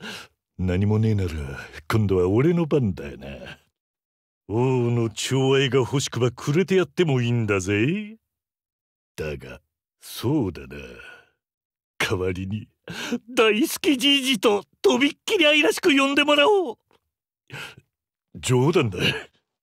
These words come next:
愚者には見えん衣装とて、俺にとっちゃ悪かね。この体に刻まれたあまたの古傷、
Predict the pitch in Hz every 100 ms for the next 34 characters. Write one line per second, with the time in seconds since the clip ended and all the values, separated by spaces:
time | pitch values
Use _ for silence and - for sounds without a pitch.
0 | _ _ _ _ _ _ - 127 139 139
1 | 135 123 110 107 107 113 123 147 127 110
2 | 104 107 - 98 80 78 - 69 62 58
3 | - - - _ _ - 85 95 113 135
4 | 127 123 - - - 98 87 87 92 80
5 | - 65 64 - - _ _ _ _ _
6 | _ _ _ _ _ _ _ _ _ _
7 | - 87 87 90 78 87 85 95 98 98
8 | 78 - 85 101 98 95 101 101 104 110
9 | - 90 85 78 87 82 85 - 78 -